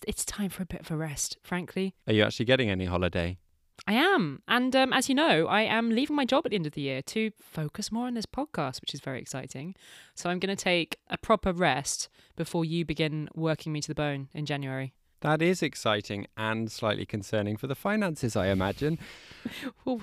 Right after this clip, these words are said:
Speaker 1: work that one out later.
Speaker 2: We will, somehow.
Speaker 1: But anyway, I'm getting a bit of a head start on my holiday 'cause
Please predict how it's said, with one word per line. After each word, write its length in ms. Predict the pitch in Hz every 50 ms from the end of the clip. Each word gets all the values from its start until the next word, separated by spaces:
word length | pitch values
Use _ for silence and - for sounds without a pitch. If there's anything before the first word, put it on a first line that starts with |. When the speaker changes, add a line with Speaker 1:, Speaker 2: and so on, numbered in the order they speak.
| - -
Speaker 1:
work 200 | 233 208 - -
that 140 | 202 185
one 140 | 180 180 170
out 160 | 170 165 -
later. 320 | - 156 151 143 - 151 139
Speaker 2:
We 140 | 127 123 113
will, 320 | 104 101 92 87 92 98 104 110 117 - _
somehow. 500 | - - - 113 104 95 92 87 85 87
Speaker 1:
But 60 | -
anyway, 220 | 240 294 339 311 226
I'm 100 | 190 214
getting 200 | - 320 403 370
a 40 | 302
bit 120 | - 277
of 100 | 262 233
a 280 | 226 220 220 214 180 - _ -
head 200 | - - 247 233
start 240 | - - - 311 330
on 60 | -
my 100 | 196 170
holiday 420 | 151 151 147 143 143 151 151 185 202
'cause 460 | - - 226 233 220 - - - -